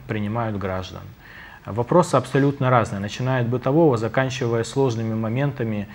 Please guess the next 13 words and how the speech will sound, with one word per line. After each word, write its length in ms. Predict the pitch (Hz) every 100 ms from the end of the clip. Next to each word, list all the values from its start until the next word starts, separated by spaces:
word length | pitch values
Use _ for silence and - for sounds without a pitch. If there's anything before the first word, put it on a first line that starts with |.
| - - -
где 180 | 104 117
необходимо 800 | 120 117 117 120 127 113 104 98 -
написание 600 | 107 107 - 123 117 107
заявления 480 | 101 117 120 113 101
в 80 | -
суд, 300 | 143 135 -
либо 340 | 98 95 92
об-, 320 | - 101 95 147
обращение 540 | 117 113 - 147 131
предварительного 760 | - 120 110 117 107 110 107
и 60 | 107
так 220 | 117 104
далее. 400 | 101 92 90 92